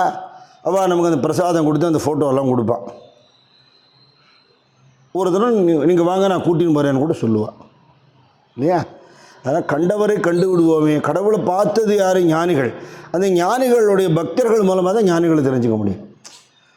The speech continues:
இந்த, இந்த பக்தர் ரொம்ப நல்லவரா இருக்கார், நல்ல மனிதரா இருக்கார், அப்ப இவரோட குரு எப்படி இருந்திருப்பார்?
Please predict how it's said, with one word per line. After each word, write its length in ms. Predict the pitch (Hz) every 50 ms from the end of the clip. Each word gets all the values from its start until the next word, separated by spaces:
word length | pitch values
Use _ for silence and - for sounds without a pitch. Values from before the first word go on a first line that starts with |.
| _ _ _ _ _ _ _ _ _ _ _ _ _
இந்த, 180 | - 190 190 196
இந்த 160 | 175 170 175
பக்தர் 340 | 160 170 175 170 170 151 185
ரொம்ப 220 | 180 170 170 180
நல்லவரா 480 | 175 156 147 147 151 156 151 156 156 147
இருக்கார், 340 | 131 113 - 127 117 110 120
நல்ல 300 | 127 131 143 151 180 165
மனிதரா 460 | 151 139 135 139 131 143 143 139 127
இருக்கார், 260 | 120 101 95 117 -
அப்ப 200 | - 131 120 156
இவரோட 380 | 147 139 139 143 139 135 131 120
குரு 200 | 120 151 175 190
எப்படி 200 | 180 139 135 143
இருந்திருப்பார்? 640 | 139 131 127 120 127 120 104 120 120 123 123 113